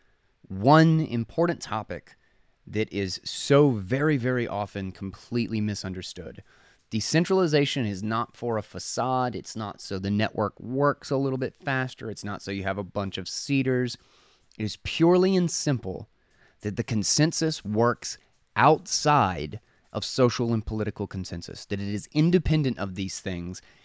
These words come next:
and therefore is a new consensus mechanism. It is an innovation in the context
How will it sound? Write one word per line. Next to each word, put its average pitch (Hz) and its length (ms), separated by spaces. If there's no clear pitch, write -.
and 107 180
therefore 120 480
is 135 400
a 131 240
new 110 640
consensus 98 520
mechanism. - 560
It - 100
is 107 100
an 104 240
innovation 151 800
in 151 260
the 156 80
context 120 880